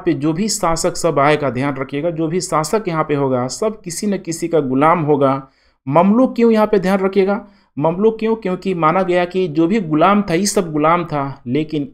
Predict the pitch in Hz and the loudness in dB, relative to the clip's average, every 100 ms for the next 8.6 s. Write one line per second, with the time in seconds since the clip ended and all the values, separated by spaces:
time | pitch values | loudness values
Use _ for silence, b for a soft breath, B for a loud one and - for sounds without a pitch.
0 | 160 160 156 - 143 139 127 135 139 - | -10 -6 -6 -4 -4 -2 -2 -2 -2 -4
1 | 120 131 143 135 120 120 127 156 180 151 | -4 -2 -2 -2 -4 -4 -4 -2 -2 -2
2 | 120 123 135 127 127 123 117 113 131 127 | -2 0 2 2 0 -2 -4 -2 -2 -2
3 | 123 135 139 208 190 175 190 170 156 156 | -4 -4 -4 -4 -4 -4 -4 -4 -2 0
4 | 170 160 143 120 101 101 b b b 196 | 0 -2 -2 -2 -6 -8 b b b -4
5 | 247 240 220 180 190 220 202 160 160 170 | -2 2 2 4 4 4 2 2 2 2
6 | 185 151 165 160 156 151 147 147 143 147 | 0 0 0 0 -2 -4 -4 -2 0 0
7 | 139 135 127 131 131 127 139 147 156 139 | 0 0 0 2 2 0 -2 -4 -4 -2
8 | 127 117 98 98 95 | 0 0 0 -2 -4